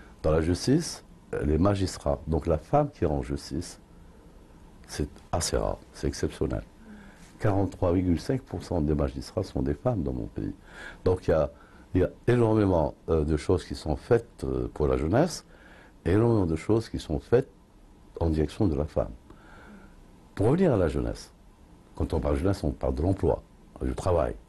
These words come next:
Vous savez que l'Algérie, nous sommes pratiquement à dix pour cent du taux de chômage. Quand vous comparez ce chiffre,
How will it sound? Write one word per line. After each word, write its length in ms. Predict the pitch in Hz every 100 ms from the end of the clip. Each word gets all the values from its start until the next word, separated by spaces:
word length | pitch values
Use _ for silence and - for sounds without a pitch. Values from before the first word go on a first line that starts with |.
| - - - - - -
Vous 60 | -
savez 140 | 73
que 80 | 90
l'Algérie, 360 | 71 78 101
nous 120 | 95 80
sommes 380 | - 120 170 156 - - - - - - - -
pratiquement 680 | - 78 85 - 113 110 - 82
à 300 | 80 76 - - 78
dix 200 | 80 110
pour 240 | 113 85 78
cent 240 | 67 57
du 140 | 65 71
taux 140 | 76
de 60 | -
chômage. 460 | 64 50 50 - - - - - - - - - - - - - -
Quand 100 | 85
vous 160 | 80 85
comparez 640 | 101 98 101 90 110 120
ce 160 | - 82
chiffre, 340 | - 107